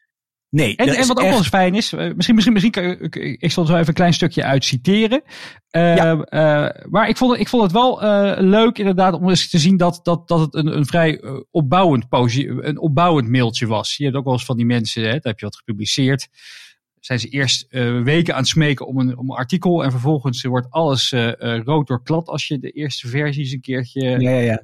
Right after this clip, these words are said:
Speaker 1: Zeven kleren,
Speaker 2: voorzichtig
Speaker 1: zeven kleuren
Speaker 2: aan tentoon
Speaker 1: track
Speaker 2: gaat. Dit was
Speaker 1: changes.
Speaker 2: gewoon wel een heel,
Speaker 1: Ja.
Speaker 2: ja, nee, Saskia heeft wel echt, echt, echt goed haar best gedaan. En ze zegt, eh, Deliveroo ziet een duidelijke vraag vanuit diverse partijen over de hele wereld. Er zijn al meerdere overeenkomsten gesloten tussen, eh,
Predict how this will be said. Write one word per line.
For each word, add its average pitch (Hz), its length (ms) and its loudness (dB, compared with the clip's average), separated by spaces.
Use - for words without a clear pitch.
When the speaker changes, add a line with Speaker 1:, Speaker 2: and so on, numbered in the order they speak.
Speaker 1:
Zeven 139 380 -2
kleren, 127 380 0
Speaker 2:
voorzichtig 151 320 2
Speaker 1:
zeven 147 160 2
kleuren 143 260 2
Speaker 2:
aan 147 60 -2
tentoon 147 200 0
Speaker 1:
track 190 180 0
Speaker 2:
gaat. 165 80 4
Dit 160 100 4
was 160 100 2
Speaker 1:
changes. 185 160 2
Speaker 2:
gewoon 208 200 2
wel 196 100 0
een 170 60 0
heel, 196 140 0
Speaker 1:
Ja. 190 260 0
Speaker 2:
ja, - 260 -6
nee, - 220 -12
Saskia - 380 -8
heeft 165 100 -6
wel - 100 -14
echt, - 200 -12
echt, - 220 -12
echt - 140 -10
goed 160 140 -12
haar 131 80 -6
best 143 180 -2
gedaan. 131 300 0
En 123 60 0
ze 113 100 -4
zegt, 120 320 -2
eh, 113 100 -2
Deliveroo 135 420 4
ziet 143 160 2
een 117 180 2
duidelijke 165 480 2
vraag 131 340 0
vanuit 127 220 -6
diverse 120 320 0
partijen 120 340 -4
over 110 140 -4
de 113 80 -6
hele 113 140 -2
wereld. 185 400 0
Er 131 100 -6
zijn 139 120 2
al 120 60 4
meerdere 147 260 2
overeenkomsten 131 540 0
gesloten 110 460 -2
tussen, 110 560 -2
eh, 101 400 -6